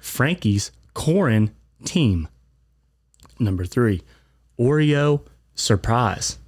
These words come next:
Number four, D Q Burgers. Number five,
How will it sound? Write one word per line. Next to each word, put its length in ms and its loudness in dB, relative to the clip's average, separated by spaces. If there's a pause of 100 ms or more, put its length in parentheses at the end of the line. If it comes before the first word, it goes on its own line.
(920)
Number 220 2
four, 420 -2 (840)
D 180 0
Q 520 0 (280)
Burgers. 540 0 (920)
Number 180 0
five, 420 0